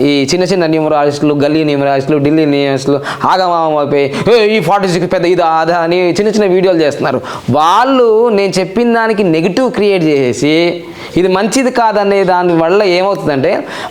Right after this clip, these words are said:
మంచిదనే చెప్పడానికి చాలా సంవత్సరాలు పట్టింది, ఐదు సంవత్సరాలు పట్టింది. ఇది చెడ్డది అని చెప్పడానికి వైరల్ కావడాలి కదా. ఇది ఈ వీక్ పాయింట్ తోటి చిన్న చిన్న కుహానా మేధావుల్లాగా చిన్న న్యూమరాలు వచ్చేసి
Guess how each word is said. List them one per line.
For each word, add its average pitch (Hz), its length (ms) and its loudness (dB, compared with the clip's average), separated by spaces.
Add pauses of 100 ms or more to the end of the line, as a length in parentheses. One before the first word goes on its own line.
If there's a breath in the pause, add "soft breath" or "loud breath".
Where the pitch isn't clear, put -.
మంచిదనే 247 540 0
చెప్పడానికి 233 640 0 (160)
చాలా 214 340 2
సంవత్సరాలు 220 420 0
పట్టింది, 190 360 0
ఐదు 151 160 0
సంవత్సరాలు 165 320 0
పట్టింది. 127 400 0 (260 loud breath)
ఇది 240 100 2
చెడ్డది 277 460 0
అని 254 160 0
చెప్పడానికి 262 380 0
వైరల్ 247 340 2
కావడాలి 220 320 2
కదా. 147 340 0 (760 loud breath)
ఇది 285 120 2 (300)
ఈ 247 80 2
వీక్ 294 320 0
పాయింట్ 262 280 0
తోటి 240 240 0 (300)
చిన్న 269 140 4
చిన్న 254 300 2
కుహానా 247 580 0
మేధావుల్లాగా 220 840 2
చిన్న 220 480 2
న్యూమరాలు 214 460 2
వచ్చేసి 147 720 0